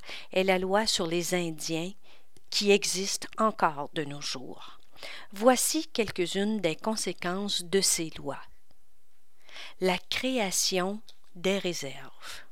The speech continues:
Tout d'abord, le gouvernement crée les réserves.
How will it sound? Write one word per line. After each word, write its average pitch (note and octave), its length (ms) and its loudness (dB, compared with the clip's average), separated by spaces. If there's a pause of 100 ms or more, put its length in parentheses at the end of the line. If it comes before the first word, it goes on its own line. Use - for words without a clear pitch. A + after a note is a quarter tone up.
(680)
Tout F4 100 6
d'abord, G3+ 800 2
le G3+ 180 6
gouvernement G#3+ 720 2 (140)
crée A#3 300 0 (160)
les G3+ 220 2
réserves. D3+ 760 -4